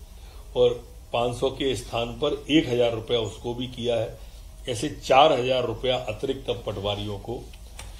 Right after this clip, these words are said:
प्रति माह अब मिलने लगेंगे। एक संबल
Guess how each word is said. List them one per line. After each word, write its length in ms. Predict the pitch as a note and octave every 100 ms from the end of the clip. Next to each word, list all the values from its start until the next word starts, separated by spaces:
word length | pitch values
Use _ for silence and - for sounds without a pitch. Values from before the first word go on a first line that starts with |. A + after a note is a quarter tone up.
| -
प्रति 280 | C3+ - C3
माह 300 | A#2 A#2 A#2 A#2 - - - -
अब 160 | A#2 A2
मिलने 380 | G#2+ G#2+ G#2+ G#2
लगेंगे। 480 | F#2 F2+ F2 F2 F2 - - - - - - - - - - - - - - - - - - - - - - - - - - - - - - -
एक 160 | C#3 -
संबल 560 | - B2+ C#3 D#3 F3+